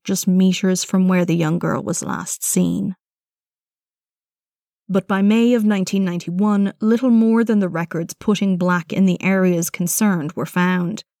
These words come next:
the police submitted the file to the Crown Prosecution Services, and they decided to go forward with the entirely circumstantial case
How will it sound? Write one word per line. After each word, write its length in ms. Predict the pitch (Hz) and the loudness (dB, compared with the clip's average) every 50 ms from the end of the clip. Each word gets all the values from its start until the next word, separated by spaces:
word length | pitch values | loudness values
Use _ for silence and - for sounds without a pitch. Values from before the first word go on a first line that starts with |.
| _ _ _ _ _ _ _ _ _ _ _ | _ _ _ _ _ _ _ _ _ _ _
the 120 | 185 185 | -4 -4
police 500 | - - 202 202 208 202 202 185 - - - - | -2 0 2 2 4 4 2 2 0 -2 -4 -4
submitted 680 | - - - 185 175 190 196 202 208 - 208 180 170 | -6 -2 -2 0 0 2 2 2 2 0 0 -2 -2
the 80 | 180 | -4
file 400 | 165 - 185 180 180 175 170 165 | -4 -2 -2 -2 -2 -2 -4 -4
to 120 | 165 - 170 | -6 -4 -6
the 80 | 185 | -6
Crown 280 | - - 202 185 180 175 | -4 -4 -4 -2 -2 -4
Prosecution 640 | - - 170 160 - 160 - - 226 214 - 208 185 | -4 -6 -8 -8 -8 -6 -2 -2 -2 0 0 0 0
Services, 560 | - 190 180 165 170 165 - 160 - - - - _ _ _ _ - | 0 -2 -2 -2 -4 -4 -4 -4 -6 -6 -8 -12 _ _ _ _ 0
and 200 | 202 214 208 190 | 2 2 2 4
they 180 | 226 254 269 233 | 4 4 4 4
decided 580 | 190 180 - - 160 143 147 - 202 - - - _ _ _ _ | 2 2 0 -2 -4 -4 -6 -6 -8 -12 -14 -20 _ _ _ _
to 100 | - - | -8 -2
go 140 | 180 202 202 | 0 2 0
forward 680 | 190 - - - 226 226 226 208 - - - - - - - _ - | 0 -2 -2 0 2 2 4 2 0 -2 -6 -8 -10 -16 -18 _ -2
with 120 | 208 196 | -2 0
the 140 | 202 190 190 | 2 2 4
entirely 640 | 190 185 - - - 240 240 226 220 220 220 214 208 | 2 2 0 -2 -4 -2 0 0 0 0 0 0 0
circumstantial 840 | - - - 170 165 - 170 160 - - 185 180 170 - - 160 | -2 -2 -6 -6 -4 -4 -4 -4 -4 -4 -6 -6 -6 -6 -8 -10
case 480 | - - - 190 175 156 160 - - - | -10 -6 -4 -4 -4 -4 -4 -6 -10 -10